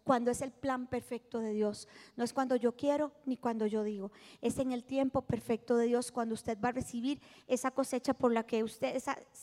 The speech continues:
cosecha por la que usted sembró. Y además de eso, la Biblia dice que no nos cansemos de hacer el bien y que tampoco te canses de hacer el bien a otros. Amén.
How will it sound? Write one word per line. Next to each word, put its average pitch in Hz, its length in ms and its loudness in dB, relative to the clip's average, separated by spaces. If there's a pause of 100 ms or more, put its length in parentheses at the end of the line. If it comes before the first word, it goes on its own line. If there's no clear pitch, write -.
(100)
cosecha 269 400 6
por 247 160 6
la 240 100 0
que 247 80 -4
usted 233 280 -4
sembró. 233 560 0 (600)
Y 302 140 4
además 294 480 8
de 381 240 8
eso, 311 380 4 (840)
la 277 120 10
Biblia 294 300 4
dice 302 300 0
que 269 200 -4
no 302 260 6
nos 392 180 0
cansemos 302 800 -2
de 247 100 0
hacer 330 340 0 (540)
el 277 220 -2
bien 226 420 0 (400)
y 311 140 -2
que 285 160 4
tampoco 269 460 0
te 311 140 -4
canses 330 600 -4
de 233 80 -2
hacer 226 260 -6
el 240 120 -6
bien 226 340 -4
a 214 100 -10
otros. - 720 -14
Amén. 339 320 2